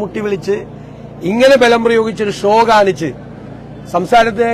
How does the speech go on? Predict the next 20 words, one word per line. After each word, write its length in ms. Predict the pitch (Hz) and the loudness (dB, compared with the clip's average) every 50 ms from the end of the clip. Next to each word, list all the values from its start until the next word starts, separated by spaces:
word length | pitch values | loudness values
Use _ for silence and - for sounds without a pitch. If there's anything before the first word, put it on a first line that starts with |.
| 226 214 | -2 -4
യൂത്ത് 180 | 208 196 - 233 | -6 -8 -4 -2
കോൺഗ്രസ് 300 | 226 233 226 233 208 - - | -2 -2 -2 -4 -6 -6 -8
പ്രസിഡന്റിനെ 400 | 220 233 220 220 220 226 220 220 208 | -8 -6 -6 -4 -4 -2 0 2 2
അറസ്റ്റ് 300 | 190 190 175 - - 240 220 | 2 0 -2 -6 -6 -6 -4
ചെയ്ത് 200 | 214 190 165 151 117 - - - - - - - - - - - 170 | -4 -2 -4 -6 -10 -10 -16 -20 -20 -20 -20 -18 -18 -16 -8 -4 -4
യൂത്ത് 220 | 214 226 180 - 269 | -4 -4 -2 2 4
കോൺഗ്രസിനെയും 640 | 247 240 240 240 214 - 226 226 220 226 220 202 170 147 - - - - - - - - 156 175 | 4 4 4 2 0 0 2 0 2 2 0 -2 -4 -6 -10 -16 -18 -18 -18 -18 -16 -12 -8 -6
യു 80 | 202 233 233 | -6 -2 0
ഡി 80 | 247 240 | 2 2
എഫിനെയും 360 | 208 214 226 220 220 214 208 180 | 2 4 2 2 2 0 0 2
ഭയപ്പെടുത്താമെന്ന് 800 | 190 196 202 208 - - 214 220 175 220 214 214 202 196 202 180 - | 4 4 4 4 2 0 -2 0 2 2 0 2 0 -2 -4 -4 -4
പിണറായി 300 | 196 180 185 196 202 202 | -4 -2 2 2 2 2
വിജയൻ 280 | 202 185 180 190 190 180 190 | 2 0 -2 -2 -2 0 -2
കരുതണ്ട. 320 | 175 156 156 160 151 - - - - - - - - - - - - - - - - - - - - - - - - - | -4 -4 -4 -8 -10 -10 -14 -18 -18 -20 -18 -18 -20 -18 -18 -18 -18 -18 -18 -18 -18 -18 -18 -18 -18 -18 -16 -10 -2 2
താൻ 160 | 190 220 254 254 | 4 4 4 4
ജാമ്യമെടുക്കില്ല, 720 | 226 233 226 233 247 277 269 269 262 254 196 247 247 247 240 247 247 - - - - - - - - - - - | 4 4 4 4 4 6 6 6 4 4 2 2 2 4 6 6 6 4 2 -4 -16 -18 -18 -18 -20 -14 -4 -2
തന്റെ 200 | 190 214 220 233 | 0 2 2 4
സഹപ്രവർത്തകർ 760 | - 233 - 226 240 196 247 247 254 247 226 247 247 254 247 214 | 4 4 4 4 4 4 4 4 6 6 4 4 4 4 4 4
ജയിലിൽ 260 | 220 226 226 233 240 226 175 | 4 2 4 2 0 0 2
പോയതുപോലെ 540 | 233 226 233 233 233 226 220 226 220 226 | 4 6 6 6 4 4 4 4 2 2